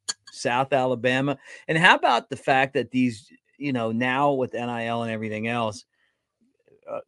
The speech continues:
guys that are head coaches at the smaller schools get a job being the coordinator at the big school. They're taking that job.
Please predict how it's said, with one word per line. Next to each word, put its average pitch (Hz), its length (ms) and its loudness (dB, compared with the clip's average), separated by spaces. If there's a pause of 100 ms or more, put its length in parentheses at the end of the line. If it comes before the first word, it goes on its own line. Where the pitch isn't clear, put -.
guys 135 320 4
that 131 180 6
are 107 80 -2
head 131 260 2
coaches 135 520 4
at 104 140 -10
the - 80 -20
smaller 120 460 0
schools 139 500 -4
get 107 180 -4
a 107 40 -14
job 113 500 -6
being 113 240 -4
the 107 80 -8
coordinator 117 600 -2
at 107 160 -4
the - 40 -18
big 123 280 -6
school. 110 320 -4
They're 117 120 0
taking 113 420 -4
that 110 200 -6
job. 131 400 0